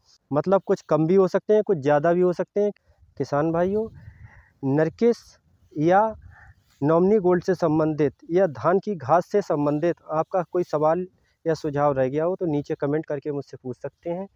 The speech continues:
वीडियो अच्छी लगी हो तो किसान भाइयों, चैनल के लिए सब्सक्राइब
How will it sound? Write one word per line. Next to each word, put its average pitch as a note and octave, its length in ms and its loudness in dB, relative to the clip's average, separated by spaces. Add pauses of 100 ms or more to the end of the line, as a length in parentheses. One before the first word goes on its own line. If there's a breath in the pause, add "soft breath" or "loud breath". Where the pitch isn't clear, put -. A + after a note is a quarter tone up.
(360)
वीडियो D#3+ 380 2
अच्छी G#3+ 220 2
लगी G#3 200 2
हो A3 120 4
तो - 100 -4
किसान F#3 360 0
भाइयों, F#3 180 2
चैनल E3 240 -2
के D#3+ 80 -8
लिए E3 160 -4
सब्सक्राइब C#3+ 520 -8